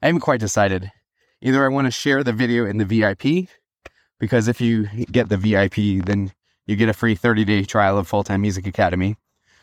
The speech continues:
Or do I just wanna share it in the general admission? I'll have to make that decision before I run it. But we will be running it again soon.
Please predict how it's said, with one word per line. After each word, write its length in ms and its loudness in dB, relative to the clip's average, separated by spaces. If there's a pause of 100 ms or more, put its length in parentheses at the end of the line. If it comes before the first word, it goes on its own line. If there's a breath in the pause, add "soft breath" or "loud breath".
(120)
Or 120 0
do 100 0
I 60 4
just 220 -4
wanna 160 2
share 240 2
it 80 -4
in 80 0
the 180 -2 (540 soft breath)
general 380 2
admission? 500 -4 (500)
I'll 100 0
have 160 0
to 280 0
make 200 -2
that 120 0
decision 540 -2 (500 soft breath)
before 320 0
I 40 0
run 200 0
it. 100 -6
But 160 0
we 120 -2
will 100 2
be 100 -2
running 280 0
it 80 2
again 240 0
soon. 580 0